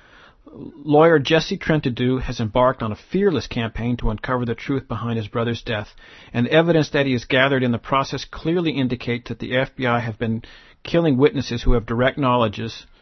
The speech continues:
uh, direct knowledge of the fact that the Oklahoma City bombing could not have gone ahead without the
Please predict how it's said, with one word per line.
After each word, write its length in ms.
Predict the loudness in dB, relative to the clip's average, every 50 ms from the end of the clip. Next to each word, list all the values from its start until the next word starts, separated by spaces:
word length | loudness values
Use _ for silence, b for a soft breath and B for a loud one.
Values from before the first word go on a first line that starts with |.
| b b b b b -8
uh, 180 | -6 -6 -6 -4
direct 240 | -2 0 0 0 2
knowledge 400 | 0 2 2 2 2 2 0 -2
of 80 | -4
the 80 | -6 -6
fact 320 | -4 -2 -2 -2 -2 -4
that 80 | -8 -12
the 80 | -8
Oklahoma 480 | -6 -4 -6 -4 -4 -4 -2 0 0 -2
City 240 | -2 -4 -4 -4 -4
bombing 400 | -4 -2 -2 0 0 0 -2 -4
could 160 | -4 -6 -2
not 240 | -2 0 0 0 0
have 140 | -2 -2 -2
gone 180 | -2 -2 -2
ahead 300 | -2 -4 -4 -6 -4 -4
without 340 | -6 -6 -4 -4 -4 -4 -8
the 80 | -14